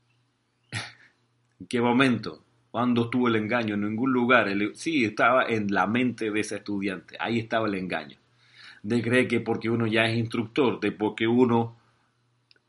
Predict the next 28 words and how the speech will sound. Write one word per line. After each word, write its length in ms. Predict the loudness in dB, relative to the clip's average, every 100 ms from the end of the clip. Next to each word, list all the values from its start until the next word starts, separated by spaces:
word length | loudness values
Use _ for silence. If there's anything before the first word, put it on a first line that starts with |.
| _ _ _ _ _ 2
oficia 520 | 4 4 0 2 2
ceremoniales, 760 | 2 0 2 2 2 4 4 4
ya 340 | 4 6 4
es 340 | 2 0 0
la 140 | 2 2
mamá 260 | 2 2
de 60 | 2
Tarzán. 600 | 0 -2 -2 -4 -4 -8 _ _ _ _ _ _ _ _ _ _ _ _ _
Mandrake 480 | 2 4 4 4 4
el 100 | 2
mago. 500 | 2 2 -2 -6 -10 _ _ _ _ _ _ _
Las 240 | -2 -2 0
sabe 260 | 0 2
todas 300 | 0 0 2
de 120 | 0
todas, 440 | -2 0 0 -2 -4
las 160 | -4
hace 240 | -4 -4 -2
bien 240 | -2 -2
todas. 440 | -4 -2 -4 -6 _ _ -20 -2
Esa 280 | 0 2 4
es 60 |
la 120 | 4 4
ilusión, 480 | 2 0 0 2
ese 200 | 0 -2
es 60 | -2
el 100 | -2
problema. 640 | -4 -4 0 0 -2 -6